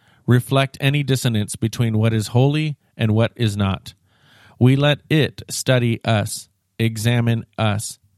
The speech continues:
inquire of us as to the state of our soul. We believe it to be breathed by God and accept it as the best way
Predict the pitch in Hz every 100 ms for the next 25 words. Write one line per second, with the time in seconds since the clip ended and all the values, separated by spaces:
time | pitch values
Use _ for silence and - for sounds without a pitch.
0 | _ 120 120 - 135 131 120 123 127 123
1 | - 135 113 104 - - _ 113 123 123
2 | - 117 117 - 139 113 - - 107 -
3 | 113 110 104 - 120 101 104 - _ _
4 | _ _ _ _ _ 123 151 170 175 139
5 | 127 107 104 - - 135 - - 117 117
6 | 120 101 104 - 107 113 131 117 104 104
7 | 101 107 107 107 107 98 101 - _ _
8 | _ 113 113 - 113 - 156 - 110 101
9 | 113 110 107 101 127 135 123 123 120 101